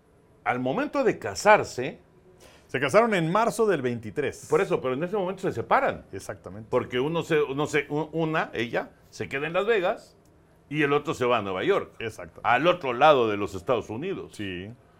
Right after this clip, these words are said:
Speaker 1: Y la distancia es muy mala para la
Speaker 2: La
Speaker 1: relación.
Speaker 2: distancia. Bueno, y además, literalmente, bueno, casi, casi es de costa a costa, ¿no?
Speaker 1: Sí, sí, sí, es de costa a costa.
Speaker 2: Entonces,
Speaker 1: Sí,
Speaker 2: sí.
Speaker 1: sí, sí.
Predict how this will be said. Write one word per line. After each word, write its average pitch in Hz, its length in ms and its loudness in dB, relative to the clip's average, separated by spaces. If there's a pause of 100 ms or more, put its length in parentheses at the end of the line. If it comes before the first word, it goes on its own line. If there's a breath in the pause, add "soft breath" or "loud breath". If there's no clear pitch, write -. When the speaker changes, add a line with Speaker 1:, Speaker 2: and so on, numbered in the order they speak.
(380 soft breath)
Speaker 1:
Y 101 100 -10
la 95 120 -4
distancia 92 800 -8
es 131 120 -8
muy 175 220 -4
mala 143 420 -4
para 92 200 -4
la 92 80 -6
Speaker 2:
La 92 60 -4
Speaker 1:
relación. 101 320 -4
Speaker 2:
distancia. 117 120 -8
Bueno, 151 240 4
y 120 40 0
además, 180 340 2
literalmente, 180 720 -2
bueno, 147 240 -4
casi, 202 280 -8
casi 208 280 -10
es 147 100 -12
de 107 100 -10
costa 123 320 -18
a - 40 -18
costa, - 480 -18
¿no? - 60 -18
Speaker 1:
Sí, 233 140 -2
sí, 254 200 -6
sí, 247 240 -6
es 101 300 -2
de - 100 -8
costa 87 260 -8
a 69 40 -12
costa. - 340 -20 (220)
Speaker 2:
Entonces, 110 600 -6
Speaker 1:
Sí, 101 120 -10
Speaker 2:
sí. 104 180 -12
Speaker 1:
sí, - 100 -12
sí. - 220 -20